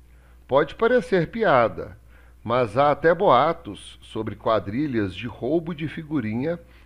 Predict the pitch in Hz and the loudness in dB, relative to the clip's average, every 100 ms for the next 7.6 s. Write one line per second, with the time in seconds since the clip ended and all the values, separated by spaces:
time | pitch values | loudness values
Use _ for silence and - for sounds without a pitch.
0 | - 131 - 185 151 117 131 143 156 - | -14 -10 0 2 4 4 4 0 -6 -10
1 | - 143 135 156 143 - 117 120 117 120 | -4 -2 0 -4 -4 -6 -4 -4 -4 -8
2 | 117 - 113 120 98 76 - - - 170 | -10 -8 -6 -4 -6 -8 -14 -20 0 2
3 | 185 - - - 123 113 117 143 202 - | 2 -2 -14 -6 0 0 0 -2 -8 -6
4 | - 147 147 - - 127 117 - - 208 | -2 0 -2 -6 -6 -4 -4 -8 2 2
5 | 175 170 170 - 117 120 110 139 170 - | 4 2 0 0 -2 -2 -2 -6 -10 -14
6 | - - - - - - - - - - | -20 -20 -20 -20 -20 -20 -20 -20 -8 0
7 | 151 165 - - 170 | 2 2 -2 -6 -6